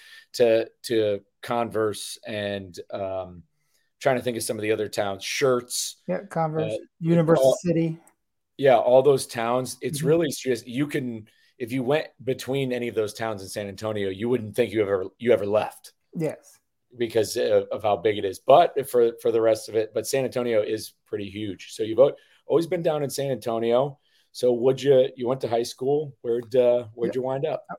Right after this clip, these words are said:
Speaker 2: went to high school right, right here, uh, to, uh, Converse Jutsons, where I went to high school.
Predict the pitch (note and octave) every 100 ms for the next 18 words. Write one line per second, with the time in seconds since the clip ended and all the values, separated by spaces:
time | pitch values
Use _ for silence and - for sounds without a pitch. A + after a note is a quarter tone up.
0 | - F3+ F#3 D#3+ F#3 F#3+ - G3 F#3 F#3
1 | F#3 F3+ F3+ F3 F#3+ F#3+ F#3 E3+ D#3+ -
2 | E3+ E3 D3 C#3+ F3+ F3+ E3+ C#3+ C3 -
3 | - D3+ C#3 D3+ D3 D3 C#3 D3 D3 -
4 | D3+ C3+